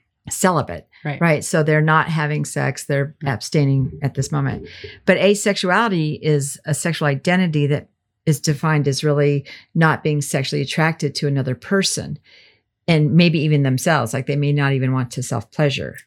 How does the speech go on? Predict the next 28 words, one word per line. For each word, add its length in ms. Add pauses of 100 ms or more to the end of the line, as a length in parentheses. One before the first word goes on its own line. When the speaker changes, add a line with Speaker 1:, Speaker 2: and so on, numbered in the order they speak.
Speaker 2:
Right. 300 (920)
Speaker 1:
And 200
so 260
in 120
that 160
regard, 420
I 100
think 340
that's 240
something 440
that 240
you're 140
possibly 520
born 320
with. 240
I 80
do 260
think 280
asexuality 800
is 200
one 120
of 80
the 60
most 280
fluid 640 (480)
sexual 340
identities 600
because 640